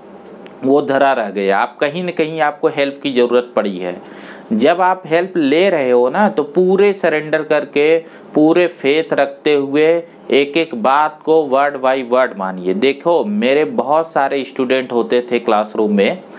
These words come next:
success सबको मैं ही पढ़ाता था, सब जो है एक ही lecture को सुनते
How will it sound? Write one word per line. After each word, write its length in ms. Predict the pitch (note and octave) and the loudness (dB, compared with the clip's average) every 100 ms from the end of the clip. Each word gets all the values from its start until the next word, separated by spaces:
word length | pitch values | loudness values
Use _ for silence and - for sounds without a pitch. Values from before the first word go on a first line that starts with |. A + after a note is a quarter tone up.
| - - - - | -20 -20 -20 -14
success 720 | - D3 D3 - - G3 F#3+ - - - - - | -2 -2 -2 -6 -2 0 -2 -10 -20 -20 -20 -20
सबको 480 | - - G3 - G#3 | -6 -4 -4 0 0
मैं 220 | G#3+ F#3+ | 0 -2
ही 180 | E3 G3 | 0 0
पढ़ाता 540 | G#3+ D#3 A#2+ G#2+ G2+ G2 | 2 0 0 -2 -2 -2
था, 460 | - F#2 E2 F2+ - - | -2 -2 -2 -4 -14 -6
सब 240 | E3 E3+ D#3+ | -2 -2 -2
जो 220 | D#3 E3 | 0 0
है 420 | D3+ E3 G3 F#3+ - - - | 2 2 2 0 -12 -20 -2
एक 240 | C#3 D3 C#3+ | 0 0 -2
ही 120 | G3+ | -2
lecture 420 | F#3 E3 - E3 | 0 0 0 0
को 140 | D#3+ D#3+ | 2 -2
सुनते 500 | D3+ C3 A2 A2 | 0 -4 0 0